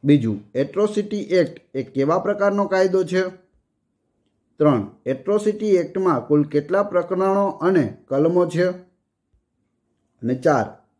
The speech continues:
કલમ ત્રણમાં કેટલા અપરાધો છે?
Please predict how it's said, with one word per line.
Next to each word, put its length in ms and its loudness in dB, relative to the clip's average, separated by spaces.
કલમ 380 2
ત્રણમાં 680 0
કેટલા 420 -2
અપરાધો 460 2
છે? 200 -6